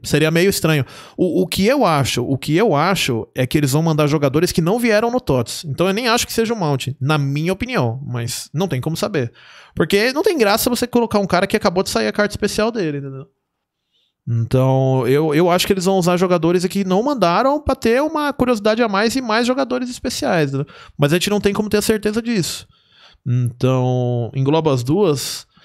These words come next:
Então, mas eles terem colocado as datas, bom, é, vamos aguardar. Pode ser que tenha, né, a Copa América também. A gente tem mais alguma informação na tela, chat? Pode ser o Foden também. O Foden já é quatro barra quatro, é, então não tem sentido ser o Foden. Ele já é quatro barra quatro?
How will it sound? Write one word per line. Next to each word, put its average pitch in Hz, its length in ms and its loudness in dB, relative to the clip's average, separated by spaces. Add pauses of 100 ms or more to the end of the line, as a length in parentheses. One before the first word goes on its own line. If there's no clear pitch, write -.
(180)
Então, 269 260 2
mas 208 200 2
eles 226 200 2
terem 247 240 -2
colocado 208 460 2
as 156 180 2
datas, 139 1000 -2 (600)
bom, 220 240 -2
é, 226 80 4
vamos 294 220 2
aguardar. 160 400 2
Pode 233 240 0
ser 226 140 0
que 392 120 -6
tenha, 233 380 -2
né, 185 140 0
a 170 60 0
Copa 165 220 0
América 143 380 2
também. 127 420 0 (180)
A 127 80 2
gente 226 200 0
tem 269 140 -2
mais 214 220 0
alguma 165 260 2
informação 135 520 0
na 123 120 -2
tela, 180 320 0
chat? 117 440 -4 (1080)
Pode 131 200 -2
ser 160 100 2
o 160 60 0
Foden 147 500 0
também. 131 400 -2
O - 80 -6
Foden 185 320 0
já 165 180 2
é 180 80 2
quatro 180 320 0
barra 151 160 0
quatro, 135 400 0
é, 127 80 2
então 127 160 0
não 170 140 -2
tem 180 120 0
sentido 165 400 -2
ser 147 140 0
o 135 40 -2
Foden. 123 360 -4
Ele 180 120 0
já 180 100 0
é 180 40 0
quatro 160 240 -2
barra 120 200 0
quatro? 135 440 -4